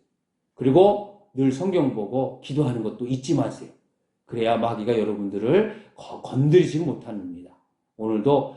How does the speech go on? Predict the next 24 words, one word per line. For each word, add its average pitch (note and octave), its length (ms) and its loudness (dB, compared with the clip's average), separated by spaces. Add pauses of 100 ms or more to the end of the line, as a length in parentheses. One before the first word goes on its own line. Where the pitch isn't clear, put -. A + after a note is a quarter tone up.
(100)
하나님 B2 320 -6
앞에 G#2 260 -8
예배 G2+ 280 -6
잘 - 240 -12
드리고 C3 680 0
저녁 A2 320 -10
때 A2+ 100 -12
꼭 - 180 -16
성경 F3+ 340 2
보고 - 280 -12 (320)
기도하는 B2 500 0
여러분 G#2+ 340 -4
되셔서 G#2+ 800 -2 (220)
마귀를 D3+ 580 2
이기시는, G#2+ 560 -2 (380)
그리고 G#2 200 -10
하나님의 A2 540 -4
귀한 G2+ 300 -8
자녀가 B2 420 0
되시는 B2 640 0 (200)
우리 G#2+ 180 -4
유치부 B2+ 500 0
어린이들 A2 460 -4
되시기를 G#2+ 1040 0